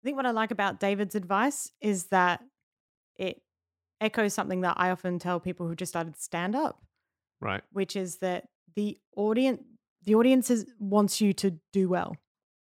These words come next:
Speaker 2: Oh, yeah, yeah, th-, they're
Speaker 1: But
Speaker 2: on your side.
Speaker 1: Yeah, a lot of people say, "Oh, what if I get heckled?" or "What if this?" And that's so rare.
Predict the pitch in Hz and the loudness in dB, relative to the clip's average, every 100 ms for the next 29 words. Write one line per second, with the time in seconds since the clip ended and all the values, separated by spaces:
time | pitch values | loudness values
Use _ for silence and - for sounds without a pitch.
0 | _ 214 196 123 143 123 127 160 160 185 | _ 2 4 6 4 2 2 4 6 6
1 | 151 - 82 - - 226 196 - 233 254 | 6 2 -4 -12 0 2 4 2 6 6
2 | 269 254 233 233 214 202 196 202 202 - | 6 2 0 0 2 4 4 2 0 0
3 | 190 185 190 170 190 190 180 175 175 175 | -2 -2 -4 -6 -6 -4 -4 -2 -2 -2
4 | 175 180 175 - 175 - _ _ - 233 | -4 -4 -6 -4 -6 -8 _ _ 2 2
5 | - 302 262 196 185 175 | 4 4 6 4 2 0